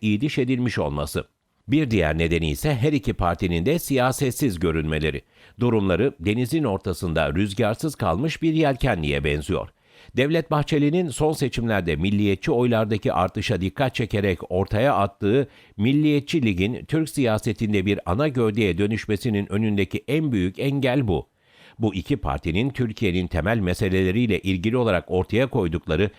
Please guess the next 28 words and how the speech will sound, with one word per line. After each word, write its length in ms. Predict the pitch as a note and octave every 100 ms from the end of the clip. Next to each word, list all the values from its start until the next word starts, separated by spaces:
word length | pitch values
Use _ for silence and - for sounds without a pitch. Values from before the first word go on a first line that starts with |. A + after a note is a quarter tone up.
| - -
açık 300 | - B2+ F#3+
seçik, 400 | - A#2 - D3 -
elle 280 | A#2+ D3+ C3
tutulur 480 | - C#3 C3+ D3+ B2+
bir 140 | A#2
programları 640 | G#2 B2 A2 A2+ A2+ A2
olmadığı 500 | G2 F2+ D#3 E3 F#2+
gibi 340 | D#2 D2+ D2 G#2 - - -
politik 440 | B2+ C3+ C#3+ F3
tutumları 600 | D3+ - C#3 C3+ B2+ G#2 -
tepkisellikten 920 | A#2+ A#2+ D3 - C3+ C3+ B2+ E3 E3
öteye 360 | B2+ A#2 C3 B2+
geçmiyor. 560 | F2 D2+ - F2 A#1+ - _ _ _ -
Onun 240 | G2 A2
için 360 | G2+ D2+ C#3 C3+
bu 120 | C3
durumlarını 560 | A2+ G#2 G#2 G2 F#2 F2
sorgulayıp 680 | - F2+ F#2 F2+ E2+ E2+
değiştirmedikleri 880 | F2+ F2 F2 D#3+ D3 G2 G2+ G2 E2+
sürece 480 | D#2+ F#2+ D#2 - G2+ - - -
milliyetçilerin, 920 | G2+ C3+ C#3+ C#3+ C3+ D3 C#3 C#3+ A2 -
ittifakların 720 | A2 - B2 B2 - A#2 A#2+
küçük 300 | G#2 A#2+ D#3+
ortağı 380 | C3 A#2 B2 G#2
olma 420 | - G#2 A2 E3
durumları 480 | C#3+ C3+ C3+ C3 B2
da 120 | F3
değişmeyecek. 640 | D3+ F#2+ - D#2+ D2 C#2+